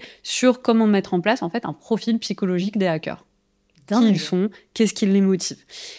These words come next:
Speaker 1: Et au-delà de ça, donc on a le profil psychologique, par exemple, des hackers, mais on a également, en fait, l'impact psychologique des collaborateurs, parce que on n'y pense pas assez souvent, mais quand une société se fait hacker, quand elle a, se retrouve dans une situation compliquée de cette nature-là, et que les collaborateurs, par exemple,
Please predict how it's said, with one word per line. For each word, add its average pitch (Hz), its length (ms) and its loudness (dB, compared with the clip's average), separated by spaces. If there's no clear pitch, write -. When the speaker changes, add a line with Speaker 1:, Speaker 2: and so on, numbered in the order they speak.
Speaker 1:
Et 208 280 4
au-delà 220 300 6
de - 40 -4
ça, 359 160 4
donc 185 160 -2
on 190 80 2
a 185 60 4
le 180 80 0
profil 202 240 -4
psychologique, 196 480 -4
par 175 100 -2
exemple, 180 240 0
des 175 60 2
hackers, 180 300 2
mais 240 140 2
on 190 140 2
a 233 140 0
également, 202 480 2
en 247 60 -4
fait, - 200 -4
l'impact 196 360 0
psychologique 190 640 -4
des 185 140 -2
collaborateurs, 214 840 -2
parce 175 160 -6
que 175 140 -4
on 220 100 4
n'y 226 120 6
pense 220 160 0
pas 254 100 2
assez 233 200 0
souvent, 247 340 2
mais 202 220 4
quand 214 240 -2
une 202 100 2
société 202 340 -4
se 196 140 -6
fait 165 140 -8
hacker, 170 260 -6
quand 170 180 -8
elle 160 140 -2
a, 156 240 -4
se - 100 -10
retrouve 175 260 -2
dans 185 140 2
une 180 80 -2
situation 175 580 -4
compliquée 196 580 -4
de 180 100 -2
cette 175 220 -4
nature-là, 190 440 0
et 214 80 0
que - 60 -4
les 202 100 2
collaborateurs, 190 640 0
par 170 140 -4
exemple, 196 360 -2